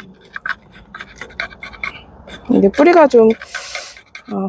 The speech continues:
금방 활착이 됐으면 좋겠는데, <laughs> 모르겠어요. 저도 이런 대품을 작을 때부터 키워온 아이들은 많고, 이렇게 딱 맞는 집에 지금 심어본 거는 이 아이를 굳히기 위해서 이렇게 딱 맞는 집에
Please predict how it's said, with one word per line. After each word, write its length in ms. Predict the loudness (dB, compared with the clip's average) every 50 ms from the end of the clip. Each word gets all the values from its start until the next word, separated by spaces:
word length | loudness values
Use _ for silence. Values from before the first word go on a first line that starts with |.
| -2
금방 440 | 2 6 6 8 8 6 6 4 4
활착이 340 | 2 0 0 2 0 0 2
됐으면 640 | 0 -2 0 2 2 2 4 4 4 4 4 2 0
좋겠는데, 640 | -2 0 2 4 4 4 4 4 4 4 4 4
<laughs> 1120 | 4 2 -2 -8 -10 -6 -4 -2 -4 -4 -6 _ -20 -20 -20 -20 -20 -20 _ _ _ _ _
모르겠어요. 560 | 0 2 4 4 2 2 2 2 2 2 2 2
저도 480 | 0 0 2 4 4 4 6 6 4
이런 360 | 4 4 4 2 0 0 -4 -8 _ _ _
대품을 760 | -4 -4 0 4 4 6 6 6 6 6 6 6 4 2 0 -2 _ _ _ _ _ -20 -20 _ _ _ _ _ _ _ _ _ _ _ _ _ _ _ _ _ _ _ _ -8 -2 0
작을 340 | 2 2 4 4 4 4
때부터 400 | 4 4 2 2 2 2 2 2
키워온 520 | 2 2 2 4 6 6 6 6 6 4 4
아이들은 400 | 4 4 4 4 2 2 2 2
많고, 540 | 2 0 0 0 0 2 4 4 4 4 4
이렇게 240 | 2 0 -2 -2
딱 160 | 0 0 0 2 4
맞는 280 | 4 6 6 6 4
집에 720 | 4 2 0 2 4 6 6 6 6 6 6 4 4 2 -2 -8 -18 -20 -20 -20 -20 -20 -20 _
지금 200 | -6 -2 -2 -2
심어본 460 | -2 -2 0 2 2 4 4 4 4
거는 340 | 6 6 6 6 6 6 6
이 40 | 6
아이를 260 | 6 6 6 4 4 2
굳히기 440 | -4 -8 -8 -2 -2 2 2 4 6
위해서 220 | 6 4 4 4
이렇게 180 | 2 0 0 -2
딱 140 | -2 -2 0
맞는 320 | 2 2 2 4 2 2
집에 360 | 2 0 2 4 4 4 4